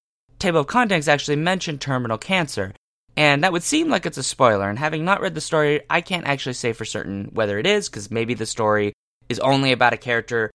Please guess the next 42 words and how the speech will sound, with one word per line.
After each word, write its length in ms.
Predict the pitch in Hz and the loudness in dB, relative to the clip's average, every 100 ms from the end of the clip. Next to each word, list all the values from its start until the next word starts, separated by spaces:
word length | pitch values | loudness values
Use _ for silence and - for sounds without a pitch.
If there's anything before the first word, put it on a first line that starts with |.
| _ - | _ -8
who's, 200 | 120 - _ - | -8 -8 _ -14
the 240 | 139 - | -12 -10
plot 300 | 123 143 147 | -4 4 6
of 100 | 135 | 6
which 220 | 127 120 - | 0 -4 -4
is 240 | 117 110 | -2 -2
discovering 500 | 110 - 160 147 143 | -6 -2 2 2 0
they 80 | 131 | -2
have 200 | 131 120 | -4 -4
cancer, 640 | - 120 117 - 110 104 - _ _ _ _ | -6 -8 -6 -2 0 -2 -4 _ _ _ _
going 300 | 120 135 135 | 2 4 4
through 380 | 127 127 127 120 | -2 -2 0 -2
dealing 380 | 110 131 127 127 | 0 0 2 0
with 180 | 120 - | -2 -4
the 60 | |
fact 220 | 120 117 113 | 0 0 0
that 100 | 107 | -4
it's 160 | - | -6
terminal, 460 | - 240 208 185 156 | -2 0 2 2 0
and 160 | 123 | 0
then 160 | 120 113 | -2 0
dying 400 | 123 120 113 107 | 2 4 2 -4
at 120 | 104 | -8
the 140 | 131 165 | -4 -2
end, 200 | 117 101 | -2 -4
in 80 | |
which 180 | 127 135 | -8 -6
case, 200 | 170 170 | -8 -6
yeah, 280 | 262 160 98 - _ - | -2 -2 -2 -8 _ -8
terminal 360 | 170 170 165 | -4 -2 -2
cancer 420 | 151 160 160 156 135 | -2 -2 -4 -2 -4
would 160 | 127 | -4
kinda 260 | 151 143 131 | -2 -2 -2
give 200 | 127 117 | -2 -4
away 400 | 113 113 110 104 - | 0 0 0 -2 -6
the 100 | 107 | -6
point 340 | - 110 104 | -4 -6 -6
of 120 | 104 - | -8 -10
the 60 | |
story, 300 | - 135 110 | -6 0 0
possibly. 720 | 101 - 139 123 - - - - _ _ _ - | -2 -2 -2 -2 -6 -10 -14 -16 _ _ _ 4
But 260 | 151 143 | 6 6